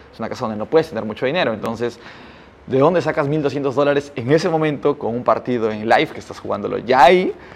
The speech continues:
y que la cuota se va a ir en una? Entonces, tenemos el beneficio, quieras o no, acá de repente de poder ayudarnos entre todos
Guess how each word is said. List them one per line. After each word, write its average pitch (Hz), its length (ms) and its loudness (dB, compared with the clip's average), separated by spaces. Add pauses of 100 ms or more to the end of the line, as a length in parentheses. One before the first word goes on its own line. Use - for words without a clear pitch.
(300)
y 143 100 -2
que 127 120 0
la 98 140 2
cuota 135 680 4
se - 220 2
va 131 80 4
a 151 40 6
ir 160 100 6
en 170 120 4
una? 131 280 2 (440)
Entonces, 113 320 -6
tenemos 147 300 -4
el 165 60 2
beneficio, 131 300 -4
quieras 131 220 0
o 127 60 -6
no, 120 100 0
acá 123 220 4
de 135 80 4
repente 120 340 -4
de 139 80 2
poder 110 240 0
ayudarnos 120 460 0
entre 120 180 -8
todos 127 380 -2